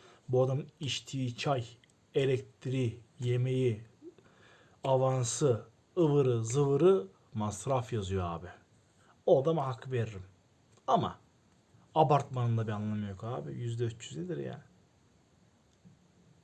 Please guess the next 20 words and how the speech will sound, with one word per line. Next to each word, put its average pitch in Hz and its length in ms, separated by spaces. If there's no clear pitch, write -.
Demek 117 280
ki 165 80
o 160 100
öyle 151 120
mutlu. 117 320
Sorun 233 360
abi, 98 260
tamam 262 280
mı? 101 80
Kendinize 190 420
iyi 202 100
bakın. 175 240
İyi 170 160
geceler 175 320
diliyorum 165 280
size. - 140
Yorgunum 165 600
bir 160 380
gece 151 240
oldu. 151 480